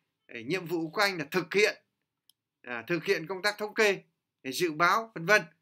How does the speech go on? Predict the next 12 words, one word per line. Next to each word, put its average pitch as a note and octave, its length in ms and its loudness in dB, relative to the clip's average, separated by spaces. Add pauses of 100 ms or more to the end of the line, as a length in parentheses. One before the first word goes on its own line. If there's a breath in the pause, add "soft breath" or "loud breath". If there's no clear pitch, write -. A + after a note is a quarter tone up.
(480)
Đó. A#2 400 -6 (420)
Nhưng G3 260 -6
mà F3 100 0 (100)
phương G3+ 180 -2
án, A3+ 280 2 (760)
à, A2 400 -12 (260)
C - 40 6
ở A3 320 8
đây G#3+ 160 2
là D#3+ 200 0
chỉ F#3 260 0
đạo. G3+ 300 2